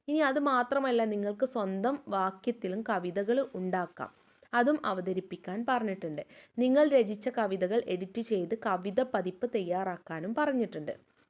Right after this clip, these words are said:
അടുത്തത് കുറിപ്പ് തയ്യാറാക്കാനാണ്. പ്രളയകാലത്തെ പത്ര റിപ്പോർട്ടുകൾ ശേഖരിച്ച് വാർത്തകൾ വിശകലനം ചെയ്യുക, വിഷയങ്ങൾ നിശ്ചയിച്ച് കുറിപ്പുകൾ തയ്യാറാക്കുക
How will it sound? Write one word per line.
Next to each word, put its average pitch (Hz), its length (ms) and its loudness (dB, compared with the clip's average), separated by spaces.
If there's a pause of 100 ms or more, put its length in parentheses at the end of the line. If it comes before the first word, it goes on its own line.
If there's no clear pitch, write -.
(100)
അടുത്തത് 339 340 4
കുറിപ്പ് 277 460 0
തയ്യാറാക്കാനാണ്. 180 800 -2 (320)
പ്രളയകാലത്തെ 269 840 4
പത്ര 233 360 0
റിപ്പോർട്ടുകൾ 240 640 2
ശേഖരിച്ച് 185 680 -2 (140)
വാർത്തകൾ 208 580 2
വിശകലനം 185 640 -2
ചെയ്യുക, 160 380 -6 (460)
വിഷയങ്ങൾ 247 540 2
നിശ്ചയിച്ച് 208 580 -2
കുറിപ്പുകൾ 208 640 0
തയ്യാറാക്കുക 170 760 -4